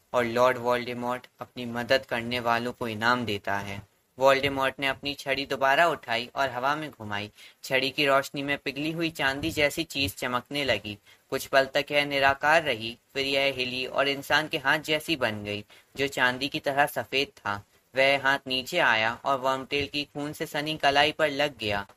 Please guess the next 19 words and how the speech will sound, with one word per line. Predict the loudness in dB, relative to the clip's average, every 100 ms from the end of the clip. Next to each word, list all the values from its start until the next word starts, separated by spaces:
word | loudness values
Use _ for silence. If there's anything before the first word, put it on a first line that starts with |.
| -4
wormtail | 4 4 4 -2 0
का | 0
रोना | 0 0 0
अचानक | 0 0 0 0 -2
बंद | -2 -2 0
हो | -2 0
गया, | 0 0 -2 0
हालांकि | 2 2 0 -4
उसकी | -4 -8
सांसें | 0 0 0 -2
अब | 0 -2
भी | -2
तेज-तेज | -4 -4 -4 -2 -2 0
चल | 2 2
रही | 0 -6 -8
थीं। | -10 -12 -12 -14 -14 -6
उसने | -6 -2
अपना | -2 0 0
हाथ | 2 2